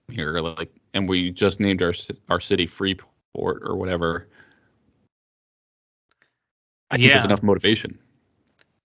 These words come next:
Speaker 2: I do think that narratively it makes sense to kill him off, 'cause then they would rally behind the martyr. The only reason why I think he's alive, though, is because he's still a connector between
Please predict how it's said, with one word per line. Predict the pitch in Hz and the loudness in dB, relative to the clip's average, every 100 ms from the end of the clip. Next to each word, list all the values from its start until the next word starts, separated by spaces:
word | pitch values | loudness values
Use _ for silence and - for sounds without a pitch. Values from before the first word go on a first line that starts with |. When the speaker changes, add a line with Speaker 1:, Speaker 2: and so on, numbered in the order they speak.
| _ _ _ _ _ _ | _ _ _ _ _ _
Speaker 2:
I | 151 | 2
do | 151 139 190 | 2 0 -4
think | - 185 160 | -2 -4 0
that | 135 127 | 0 0
narratively | 127 120 127 135 127 143 | 2 4 4 2 0 -2
it | |
makes | 120 110 - | -2 -6 -6
sense | 113 113 | -10 -10
to | - | -12
kill | 113 110 | -10 -8
him | 107 98 | -8 -8
off, | 101 120 123 _ | -8 -8 -14 _
'cause | 117 107 | -10 -8
then | 107 92 - | -10 -12 -18
they | - 135 113 | -16 -10 -10
would | 110 107 123 | -8 -8 -6
rally | 113 110 113 | -4 -4 -4
behind | 117 120 120 | -6 -6 -6
the | 117 | -6
martyr. | 117 117 123 | -6 -6 -6
The | 127 147 | -2 0
only | 190 | 0
reason | 165 151 139 | 0 -2 -2
why | 127 117 | 0 0
I | |
think | 117 120 117 | 0 -6 -8
he's | 117 | -10
alive, | 113 110 101 107 113 135 | -10 -8 -6 -6 -8 -10
though, | 127 127 127 | -6 -6 -4
is | 123 | -6
because | 120 110 - 110 107 113 - - _ _ _ _ _ _ _ | -8 -12 -8 -6 -6 -10 -14 -18 _ _ _ _ _ _ _
he's | - 139 | -6 -6
still | - - 143 135 | -6 -2 -2 0
a | 123 | -2
connector | 123 120 117 120 - 123 | -4 -6 -6 -6 -6 -6
between | 117 110 - 110 110 113 123 | -6 -10 -10 -10 -10 -14 -16